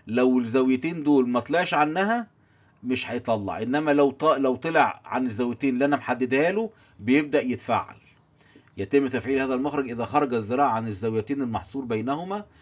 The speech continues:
من زيرو درجة لغاية تسعين درجة، يمكن تعديل الزاوية بالبرمجة.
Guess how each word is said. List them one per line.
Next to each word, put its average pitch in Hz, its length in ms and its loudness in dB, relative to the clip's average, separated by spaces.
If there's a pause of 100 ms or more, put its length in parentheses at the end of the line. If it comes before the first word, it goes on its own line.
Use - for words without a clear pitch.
(320)
من 113 200 -2
زيرو 143 300 4
درجة 180 340 2
لغاية 139 220 2
تسعين 123 480 -2
درجة، 90 340 -6 (340)
يمكن 131 300 2
تعديل 110 340 0
الزاوية 120 380 2
بالبرمجة. 95 600 -4